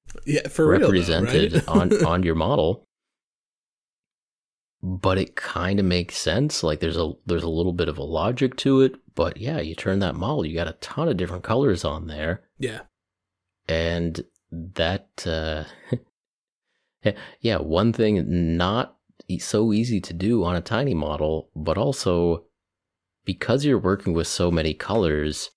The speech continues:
Speaker 2: it's hard to really know what they're gonna look like by the time you get to the, the fifth color down the line, you know?
Speaker 1: That's true.
Speaker 2: Um,
Speaker 1: Yeah.
Speaker 2: just depending on,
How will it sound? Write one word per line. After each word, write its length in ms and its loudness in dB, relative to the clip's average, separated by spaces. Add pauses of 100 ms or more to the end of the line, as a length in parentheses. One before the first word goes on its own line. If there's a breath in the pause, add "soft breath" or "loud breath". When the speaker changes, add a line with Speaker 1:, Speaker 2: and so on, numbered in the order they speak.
(920)
Speaker 2:
it's 340 0
hard 440 2
to 100 -2
really 440 0
know 240 0
what 220 -2
they're 100 -2
gonna 200 0
look 340 -2
like 440 -2 (180)
by 180 -2
the 100 -2
time 260 -4
you 120 -8
get 240 -2
to 120 -2
the, 400 -4 (540)
the 100 -4
fifth 400 -6
color 480 0 (280)
down 300 -6
the 80 -8
line, 500 -6
you 80 -6
know? 260 -2 (120)
Speaker 1:
That's 280 -4
true. 160 -4
Speaker 2:
Um, 460 -4
Speaker 1:
Yeah. 300 -10
Speaker 2:
just 380 -2 (180)
depending 580 0
on, 440 0